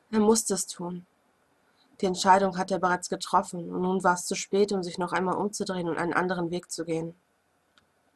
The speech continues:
Er ließ seinen Blick durch den Raum gleiten. Das Hotelzimmer war schäbig. Der dunkelblaue Teppichboden war abgenutzt und schmutzig.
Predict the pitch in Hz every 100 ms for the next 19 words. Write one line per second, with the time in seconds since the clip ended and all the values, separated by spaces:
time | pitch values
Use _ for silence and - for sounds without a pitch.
0 | _ _ _ _ _ _ _ _ - 202
1 | 214 226 208 196 220 220 208 190 170 180
2 | 175 170 170 175 170 _ _ _ _ _
3 | _ _ _ _ _ _ _ - 208 220
4 | 220 220 220 220 208 196 - 202 190 165
5 | - - _ _ _ _ _ _ _ _
6 | 196 190 214 220 202 196 196 202 202 202
7 | - 190 190 175 190 - 190 180 180 -
8 | 175 - 190 190 - 175 -